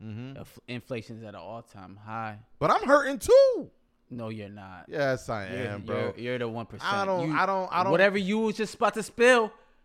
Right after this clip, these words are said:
Speaker 1: That's
Speaker 2: was
Speaker 1: not
Speaker 2: getting me
Speaker 1: true,
Speaker 2: angry
Speaker 1: bro.
Speaker 2: 'cause I was thinking about my bank account as soon as you said it. I
Speaker 1: That's
Speaker 2: could
Speaker 1: not
Speaker 2: not afford
Speaker 1: true.
Speaker 2: to go to Dubai right
Speaker 1: Yeah,
Speaker 2: now,
Speaker 1: but
Speaker 2: bro.
Speaker 1: you can afford to put money in a house. So everyone got money for what they
Speaker 2: No,
Speaker 1: enjoy. Yeah,
Speaker 2: that's
Speaker 1: stop
Speaker 2: an
Speaker 1: playing.
Speaker 2: investment.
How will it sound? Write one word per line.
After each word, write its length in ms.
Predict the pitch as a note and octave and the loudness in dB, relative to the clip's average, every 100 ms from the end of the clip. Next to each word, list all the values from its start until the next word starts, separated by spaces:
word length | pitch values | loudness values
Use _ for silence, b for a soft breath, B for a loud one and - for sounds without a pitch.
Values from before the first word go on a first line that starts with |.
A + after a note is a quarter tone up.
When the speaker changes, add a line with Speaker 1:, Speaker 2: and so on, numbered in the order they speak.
| _ _ _ _ F#2 | _ _ _ _ -12
Speaker 1:
That's 100 | C3+ | -10
Speaker 2:
was 100 | B2+ | -4
Speaker 1:
not 60 | |
Speaker 2:
getting 160 | E3+ D#3 | -2 -2
me 80 | E3+ | 0
Speaker 1:
true, 80 | D#3 | 2
Speaker 2:
angry 240 | D#3 F#2+ | 0 0
Speaker 1:
bro. 60 | F#2+ | -4
Speaker 2:
'cause 120 | B2 | 2
I 80 | D3+ | 2
was 100 | C3+ | 2
thinking 180 | D3+ | -4
about 160 | C#3 C3 | -2 -2
my 100 | C3 | -2
bank 240 | A#2+ C3 | -2 -6
account 140 | B2 A#2 | -6 -8
as 60 | |
soon 120 | - C3+ | -6 -8
as 80 | |
you 60 | A#2+ | -8
said 180 | C3 A2+ | -10 -6
it. 60 | - | 2
I 100 | F3+ | 2
Speaker 1:
That's 200 | B2+ C3 | 2 -4
Speaker 2:
could 100 | A#2+ | -2
Speaker 1:
not 60 | |
Speaker 2:
not 200 | C#3 D3+ C#3+ | 6 6 4
afford 280 | - C#3+ | -2 -2
Speaker 1:
true. 60 | C3 | -2
Speaker 2:
to 0 | |
go 140 | A#2+ | -4
to 120 | A#2 G#2+ | -6 -2
Dubai 240 | A#2 G#2+ | -2 -2
right 140 | G#2 | -4
Speaker 1:
Yeah, 140 | D3 D3+ | 0 0
Speaker 2:
now, 40 | |
Speaker 1:
but 120 | C#3+ D3 | -2 -8
Speaker 2:
bro. 80 | |
Speaker 1:
you 60 | F3 | -10
can 180 | F#3 D#3+ | -8 -8
afford 380 | C3 E3 E3 D#3+ | -8 -6 -4 -4
to 40 | |
put 200 | - D3 | -6 -8
money 280 | C3+ C#3 C3 | -8 -8 -8
in 80 | B2 | -8
a 80 | |
house. 300 | A2+ A#2+ F#2 | -8 -10 -10
So 140 | - C3 | -8 -6
everyone 500 | D#3 F3 G3 F#3+ E3 | -6 -6 -4 -6 -4
got 220 | D#3+ C#3 | -4 -4
money 200 | D#3 D3+ | -6 -8
for 200 | - C#3 | -8 -8
what 220 | B2+ - | -8 -8
they 80 | C#3+ | -4
Speaker 2:
No, 720 | C3+ C3+ C#3 C3+ C3 B2+ B2 | 2 4 4 4 4 4 2
Speaker 1:
enjoy. 80 | A#2+ | -2
Yeah, 300 | A2+ A2 G#2+ | -4 -2 -2
Speaker 2:
that's 260 | B2+ C#3 F3+ | 0 0 0
Speaker 1:
stop 120 | D#3+ | -4
Speaker 2:
an 60 | C3+ | -2
Speaker 1:
playing. 140 | B2 | -4
Speaker 2:
investment. 600 | G#2 D3 - - A#2+ F#2+ | 2 0 0 -10 -10 -10